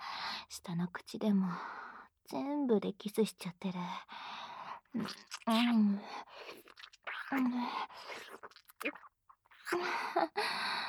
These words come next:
<laughs> ちょっと気を抜きすぎてるな。長丁場の仕事終わって、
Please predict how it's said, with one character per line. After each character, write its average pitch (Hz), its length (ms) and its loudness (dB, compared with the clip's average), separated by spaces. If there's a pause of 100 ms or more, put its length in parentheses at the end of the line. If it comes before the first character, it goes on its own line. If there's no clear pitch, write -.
(1600)
<laughs> 233 420 -2 (1200)
ち - 120 -6
ょ 170 40 0
っ - 140 -4
と 156 100 -6 (200)
気 - 240 -4
を 165 40 2
抜 180 260 6
き 220 140 -2
す - 160 -2
ぎ 247 120 2
て 151 140 -4
る 147 120 -2
な。 165 340 -2 (1400)
長 208 300 6
丁 226 280 6
場 196 120 8
の 160 120 6
仕 - 160 0
事 175 240 0
終 175 100 2
わ 185 80 2
っ 180 40 -4
て、 - 200 -6